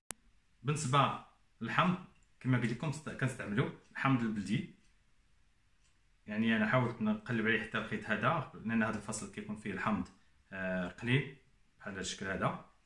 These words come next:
إذن أول حاجة غادي نديرو هاد الحامض هذا، فاش نجيبوه غادي نديروه نقعوه في الماء، يعني نخليوه في الماء لمدة أربعة وعشرين ساعة. علاش؟ باش يحيد لينا داك، آه،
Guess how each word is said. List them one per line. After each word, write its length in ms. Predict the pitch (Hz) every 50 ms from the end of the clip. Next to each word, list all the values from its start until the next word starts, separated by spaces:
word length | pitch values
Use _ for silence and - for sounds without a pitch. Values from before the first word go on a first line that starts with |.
| _ _ _ _ _ _ _ _ _ _ _ _ _ _ _ _
إذن 320 | 113 110 151 185 180 185 -
أول 220 | 160 180 180 135
حاجة 200 | 127 156 139 139
غادي 180 | 131 131 127 123
نديرو 540 | 110 107 113 113 - 202 - - - - _ _ _ _ _ _ _ - _ _ _ _ _ _ _ _ _ _ -
هاد 160 | 131 123 113
الحامض 360 | 123 123 - 156 151 143 123
هذا، 400 | 131 120 110 147 196 233 - - -
فاش 160 | 123 - 131
نجيبوه 500 | 120 113 117 110 - 220 220 - - - - -
غادي 160 | 107 110 113 120
نديروه 400 | 113 117 135 131 123 104 90 87
نقعوه 440 | 113 127 131 120 117 113 117 107 110
في 140 | - - -
الماء، 260 | 104 95 110 156 190
يعني 180 | 107 95 95 101
نخليوه 260 | 104 - 120 117 104
في 80 | 107 107
الماء 300 | 101 113 156 - - -
لمدة 480 | 110 107 104 92 - - - - - 104
أربعة 180 | 98 101 113
وعشرين 240 | 104 98 - 131 123
ساعة. 340 | 123 - 98 82 82 82 -
علاش؟ 320 | 95 104 123 170 185 185 - - - - - - _ _ -
باش 320 | 107 104 - - - -
يحيد 280 | 98 - 120 120 135 131
لينا 340 | 131 127 117 104 - - -
داك، 220 | - - - - -
آه، 460 | 104 101 98 95 95 92 92 90 -